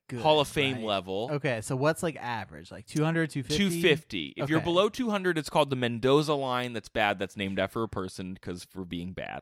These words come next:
Speaker 1: I feel like
Speaker 2: Um,
Speaker 1: we, at this point, we need to call, like, if you're below one fifty, you're at, like, the Christopher
Speaker 2: The
Speaker 1: line.
Speaker 2: Christopher line.
Speaker 1: <laughs>
Speaker 2: Um, it is worth noting that he played fifteen games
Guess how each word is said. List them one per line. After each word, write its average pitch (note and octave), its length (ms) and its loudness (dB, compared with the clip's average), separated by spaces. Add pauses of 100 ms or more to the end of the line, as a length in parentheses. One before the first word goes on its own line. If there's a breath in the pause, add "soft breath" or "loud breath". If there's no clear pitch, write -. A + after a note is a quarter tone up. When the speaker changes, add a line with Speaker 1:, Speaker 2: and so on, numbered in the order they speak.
Speaker 1:
I C#3 100 -2
feel D#3 260 2
like A#2 120 8
Speaker 2:
Um, G#2 200 8
Speaker 1:
we, C#3 200 0
at C3 180 0
this B2+ 200 -2
point, B2 220 -2
we A#2+ 80 -4
need A#2+ 100 -4
to A#2+ 60 -6
call, B2 340 -2
like, D3 240 0
if D3+ 100 2
you're D#3 140 4
below E3 320 6
one C#3 240 4
fifty, D3+ 280 0
you're B2 140 0
at, A#2+ 240 -4
like, B2 180 -6
the A#2 80 -6
Christopher - 420 -4
Speaker 2:
The E3+ 120 -4
Speaker 1:
line. - 20 -2
Speaker 2:
Christopher F3+ 440 8
line. E3 400 4
Speaker 1:
<laughs> - 340 -6
Speaker 2:
Um, F3+ 320 6 (180)
it F#3+ 120 6
is G#3 140 2
worth B3 260 4
noting A3 320 2
that F3+ 100 0
he F3 140 0
played F3 300 -4
fifteen B3+ 800 -4
games F3+ 720 -2